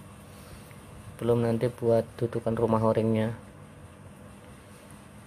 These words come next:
Jadi kalau misalnya dia rata seukuran bagian bawah ini ke atas,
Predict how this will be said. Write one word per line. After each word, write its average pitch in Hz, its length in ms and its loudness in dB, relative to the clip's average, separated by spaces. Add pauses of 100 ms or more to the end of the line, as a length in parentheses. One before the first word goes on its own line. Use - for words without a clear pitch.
(1800)
Jadi 135 240 -2
kalau 123 600 4
misalnya 123 520 2
dia 117 280 4
rata 120 560 2
seukuran 117 880 -2 (160)
bagian 117 320 0
bawah 113 240 6
ini 120 280 2
ke 117 120 -4
atas, 117 480 -2